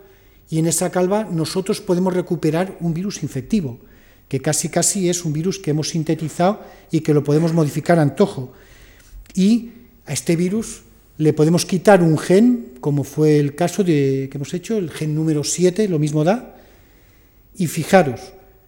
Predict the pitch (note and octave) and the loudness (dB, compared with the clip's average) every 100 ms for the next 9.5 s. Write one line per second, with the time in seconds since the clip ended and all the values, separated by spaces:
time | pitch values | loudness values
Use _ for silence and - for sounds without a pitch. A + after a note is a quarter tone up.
0 | - F3 F3 E3 E3+ - E3+ F#3+ A3 A3+ | -2 0 2 -2 -4 -6 -2 2 2 2
1 | - A3 G#3 G3+ - G3+ F#3+ G#3+ A3 G3 | 0 0 2 0 0 0 0 0 0 2
2 | F3 F3 E3+ E3 E3 F#3+ F3+ D3 F3 E3+ | 2 2 2 0 0 0 0 0 -2 -2
3 | F#3 F3+ G3 F3+ F3 F3 F#3+ E3 C#3 D3+ | -2 -2 -2 0 0 0 0 -2 -4 -6
4 | D3 C#3+ D3 C#3+ F3+ F3+ A#2+ - - _ | -4 -4 -4 -2 0 -2 -4 -16 -20 _
5 | _ D#3 D#3+ D#3+ D#3 D#3 - - G#3 G#3 | _ 0 2 0 0 -2 -4 -4 -2 -4
6 | A3+ - - _ _ _ D#3+ C#3+ F#3 A3 | -6 -16 -20 _ _ _ -2 2 2 0
7 | - F3+ - D3+ D#3 G3+ A#3 - - _ | 2 0 0 -6 -4 -6 -8 -18 -20 _
8 | _ _ _ - D3 C3 F3+ G#3 E3+ - | _ _ _ -8 -8 -6 -2 0 -2 -6
9 | A3 - D#3 C3 A#2+ | -8 -6 -8 -8 -12